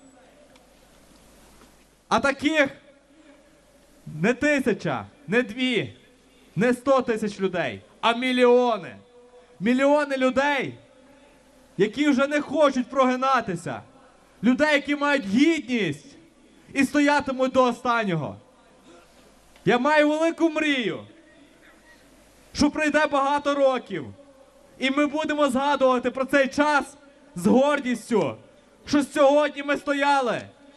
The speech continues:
при такій низькій температурі і відстоювали свої права. Будемо розповідати своїм дітям, що недаремно ми стояли. І нам не буде соромно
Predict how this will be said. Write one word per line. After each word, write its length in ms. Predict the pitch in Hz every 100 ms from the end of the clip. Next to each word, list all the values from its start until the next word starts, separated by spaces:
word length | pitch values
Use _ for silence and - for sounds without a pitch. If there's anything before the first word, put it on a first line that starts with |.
| - - -
при 140 | 254
такій 460 | 269 285 311 - - 208
низькій 400 | 277 269 320 302
температурі 960 | 285 285 285 277 302 320 294 233 135 - - -
і 60 | 240
відстоювали 680 | 285 294 - 302 294 285 269
свої 260 | 254 269
права. 520 | 254 240 240 247 196 98 - - _ - - - _ _ 165
Будемо 300 | 269 294 294
розповідати 600 | 285 285 285 302 294 277
своїм 300 | 277 285 240
дітям, 520 | 277 302 254 214 117 101 _ _ _ - - -
що 180 | 294
недаремно 640 | 302 294 294 285 294 277 262
ми 120 | 254
стояли. 680 | 247 240 233 262 240 135 101 - _ _ _ _ _ _ _ _ _ -
І 100 | 285
нам 200 | 302 311
не 80 | 320
буде 360 | 285 330 311
соромно 760 | 277 294 302 302 262 214 160 107